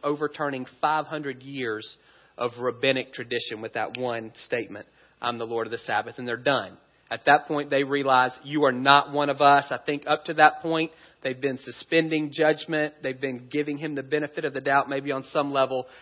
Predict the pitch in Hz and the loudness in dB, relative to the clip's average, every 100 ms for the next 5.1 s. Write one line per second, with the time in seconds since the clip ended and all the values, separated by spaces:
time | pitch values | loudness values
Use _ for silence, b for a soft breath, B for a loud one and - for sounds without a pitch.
0 | B 123 156 156 - 139 135 131 - 131 | B 4 8 8 6 -4 -2 -4 -2 -2
1 | 120 - - 139 151 131 123 - - b | -2 -8 -2 2 4 4 4 2 -8 b
2 | b b 139 147 143 139 139 127 127 123 | b b 0 2 2 2 0 2 0 0
3 | 135 143 143 147 139 135 123 - 127 123 | 0 0 2 0 2 2 -2 -4 -4 -2
4 | 127 - - 170 160 156 156 - 131 120 | -6 -4 4 4 6 2 0 0 0 0
5 | 120 | -2